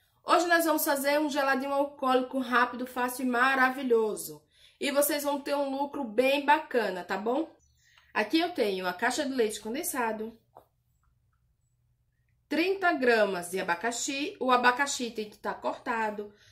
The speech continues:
não pode tá com aquela, o miolinho duro e nem com aquelas partezinhas escuras, pessoal. Vocês precisam tirar tudo, deixar o abacaxi assim, ó, bem limpinho, senão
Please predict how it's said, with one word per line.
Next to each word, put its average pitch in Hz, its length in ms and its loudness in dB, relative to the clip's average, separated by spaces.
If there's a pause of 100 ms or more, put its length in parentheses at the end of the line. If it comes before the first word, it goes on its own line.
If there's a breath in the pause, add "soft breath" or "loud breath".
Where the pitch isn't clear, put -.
(100)
não 233 160 4
pode 240 280 2
tá 220 160 0
com 220 80 -2
aquela, 220 840 0 (960)
o 226 60 -6
miolinho 247 540 8
duro 269 420 -4 (220 loud breath)
e 277 120 -2
nem 285 260 0
com 381 80 0
aquelas 294 420 0
partezinhas 262 840 -6 (200)
escuras, 285 600 -2
pessoal. 185 540 -10 (280 soft breath)
Vocês 269 300 0
precisam 262 540 -4
tirar 254 540 -6
tudo, 208 400 -6 (300 soft breath)
deixar 240 340 2
o 254 60 4
abacaxi 254 480 -2
assim, 269 320 -2
ó, 208 160 -4 (340 soft breath)
bem 277 300 0
limpinho, 226 600 0
senão 240 640 0